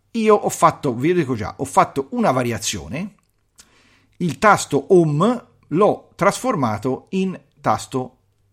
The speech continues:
Control. L'ho trasformato in tasto Control perché,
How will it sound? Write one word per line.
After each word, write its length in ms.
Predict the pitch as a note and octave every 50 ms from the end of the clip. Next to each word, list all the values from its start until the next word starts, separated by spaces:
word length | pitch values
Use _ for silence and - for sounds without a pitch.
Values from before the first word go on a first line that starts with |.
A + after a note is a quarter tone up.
| _ _ _
Control. 540 | - - - E2 D#2 - - D#2+ D#2+ - - _ _ _ _ _ _ _ _ _ _ _ _ _ _ _ _ _ _ _ _ _ _ _ _ _ _ _ _ _ _ _ _ _ _ _ _ _ _ _ _ _ _ - -
L'ho 200 | D3 A3 A#3 A3+
trasformato 560 | - F3 E3+ - - C4 F#3+ C3+ A2 A#2 C3+
in 80 | C#3 C3+
tasto 300 | A3 A#3 A#3 - F4 -
Control 680 | - A2 G2 F#2+ F#2+ - C3 D#3 F3 - - _ _ -
perché, 560 | - A#3 - - - - C3+ C3 - -